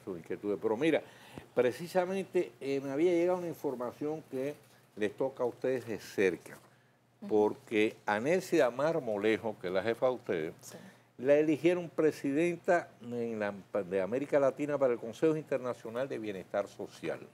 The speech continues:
Speaker 1: ¿m? Y este es un motivo de orgullo no solo para la dida,
Speaker 2: Así
Speaker 1: sino
Speaker 2: es.
Speaker 1: también para el país, sin lugar a dudas, porque es un gran reconocimiento a, a Nelsia, que lleva muchos años dedicada a este trabajo, ¿m?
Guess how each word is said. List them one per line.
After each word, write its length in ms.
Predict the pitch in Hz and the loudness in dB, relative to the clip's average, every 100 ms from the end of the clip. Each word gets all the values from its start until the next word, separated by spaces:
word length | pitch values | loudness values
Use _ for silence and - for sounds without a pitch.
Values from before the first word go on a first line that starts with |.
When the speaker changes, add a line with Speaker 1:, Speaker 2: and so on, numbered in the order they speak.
| - | -12
Speaker 1:
¿m? 160 | 92 120 - - _ _ _ | -10 -10 -16 -20 _ _ _
Y 140 | 117 131 | -2 -2
este 180 | - | 2
es 60 | 151 | 0
un 100 | 139 | 0
motivo 440 | 127 107 127 131 | -6 -6 -4 -2
de 60 | 120 110 | 0 -2
orgullo 380 | 113 143 131 | -2 -2 0
no 120 | 120 107 | -4 -4
solo 240 | 120 117 | -2 0
para 260 | 120 120 117 | 0 0 0
la 120 | 123 | 0
dida, 280 | 123 90 104 - - | -2 -4 -4 -6 -20
Speaker 2:
Así 220 | - - 185 | -18 -14 -8
Speaker 1:
sino 220 | - 110 | -6 -4
Speaker 2:
es. 60 | |
Speaker 1:
también 300 | 107 95 101 | -2 -2 -2
para 240 | 101 92 85 | -4 -2 -2
el 40 | |
país, 300 | 80 82 95 - | -4 -6 -6 -8
sin 140 | 87 | -10
lugar 200 | 76 80 | -6 -4
a 40 | 80 | -2
dudas, 240 | 120 147 | -2 -2
porque 220 | - 107 113 | -4 -8 -10
es 60 | |
un 40 | 107 | -8
gran 260 | 110 113 | -8 -8
reconocimiento 960 | 107 104 104 95 - 92 101 101 - 113 - _ _ _ _ - | -8 -8 -10 -10 -12 -10 -8 -8 -8 -12 -12 _ _ _ _ -12
a, 400 | 95 90 90 82 80 - _ - | -6 -4 -2 -4 -8 -16 _ -8
a 120 | 92 | -4
Nelsia, 520 | 107 151 - - 85 - - _ | -2 -2 -6 -12 -12 -12 -20 _
que 140 | 92 78 | -10 -6
lleva 180 | 92 | -4
muchos 400 | 98 104 117 107 | -4 -8 -10 -6
años 300 | 107 101 113 | -6 -6 -6
dedicada 480 | 92 82 - 87 82 | -8 -6 -2 0 0
a 40 | 85 | -2
este 200 | 85 90 | -6 -10
trabajo, 380 | 85 104 165 - | -6 -4 -4 -8
¿m? 240 | 90 160 | -14 -14